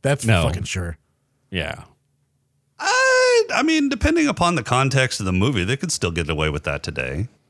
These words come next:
Speaker 1: I don't know. Chappelle can't get away with shit.
Speaker 3: Chappelle don't give a fuck.
Speaker 1: Yeah, I know. That's why I like Chappelle. <laughs>
Speaker 3: Uh, so, final thoughts before we head to awards?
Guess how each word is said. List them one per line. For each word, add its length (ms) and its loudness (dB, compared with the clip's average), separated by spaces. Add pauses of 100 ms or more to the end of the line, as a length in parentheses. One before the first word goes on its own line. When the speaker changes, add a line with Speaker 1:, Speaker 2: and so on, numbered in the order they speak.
(720)
Speaker 1:
I 120 -4
don't 180 2
know. 180 4
Chappelle 520 0
can't 240 -4
get 120 2
away 180 2
with 120 0
shit. 420 -4 (800)
Speaker 3:
Chappelle 680 0
don't 220 2
give 160 -2
a 80 0
fuck. 360 -4 (1300)
Speaker 1:
Yeah, 200 -4
I 120 0
know. 300 -2 (320)
That's 160 -6
why 80 0
I 40 0
like 160 0
Chappelle. 520 0 (180)
<laughs> 880 -2 (680)
Speaker 3:
Uh, 760 6
so, 420 2 (960)
final 220 0
thoughts 300 0
before 240 -4
we 100 2
head 180 2
to 100 0
awards? 480 -2